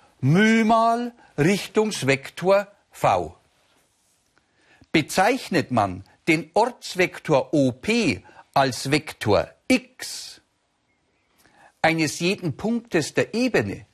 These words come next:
ergibt sich die vektorielle Gleichung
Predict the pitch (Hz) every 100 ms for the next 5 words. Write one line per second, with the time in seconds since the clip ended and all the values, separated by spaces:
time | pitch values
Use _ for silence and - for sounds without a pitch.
0 | _ - - - 160 - 185 - - -
1 | 247 - - _ _ - 175 170 175 -
2 | 139 113 110 123 170 202 185 175 185 -
3 | 190 175 170